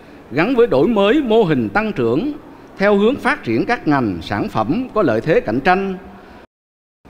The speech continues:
Thái Bình cần tiếp tục xây dựng, nhân rộng những mô hình hay, cách làm hiệu quả trong học tập và làm theo tư tưởng đạo đức, phong cách Hồ Chí Minh và những lời dạy của Bác khi người về thăm Thái Bình. Đẩy mạnh phát hiện,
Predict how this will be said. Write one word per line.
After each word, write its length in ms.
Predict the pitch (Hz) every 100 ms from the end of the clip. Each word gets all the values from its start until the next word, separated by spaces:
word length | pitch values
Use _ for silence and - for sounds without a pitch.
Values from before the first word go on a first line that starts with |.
| - - - -
Thái 180 | - 180
Bình 240 | 180 139
cần 260 | 110 123 95
tiếp 160 | - -
tục 140 | 135 123
xây 280 | - 196 208
dựng, 260 | 131 123 160
nhân 220 | 208 196
rộng 200 | 123 139
những 140 | 190
mô 140 | 202 185
hình 180 | 139 98
hay, 320 | 185 190 190 185 - - - -
cách 180 | 226 175
làm 260 | 139 101
hiệu 200 | 95 117
quả 420 | 156 110 123 233 269 - - -
trong 120 | 220
học 240 | 180 160 -
tập 200 | 160 156 143
và 100 | 139
làm 220 | 139 139
theo 220 | 208 214 208
tư 160 | 233
tưởng 320 | 226 123 139
đạo 220 | 117 110 147
đức, 180 | 277 -
phong 180 | 208 214
cách 220 | 302 -
Hồ 140 | 135 104
Chí 160 | -
Minh 340 | 226 214 208 208 - - - -
và 100 | 135
những 220 | 131 175
lời 280 | 196 160 147
dạy 240 | 139 127 156
của 100 | 135
Bác 360 | 175 240 - -
khi 100 | 208
người 220 | 175 135
về 220 | 107 107 -
thăm 160 | 190
Thái 180 | 180 185
Bình. 260 | 190 131 80 - - - - - - - -
Đẩy 200 | 98 127
mạnh 260 | 208 107 117
phát 260 | 190 -
hiện, 360 | 131 107 117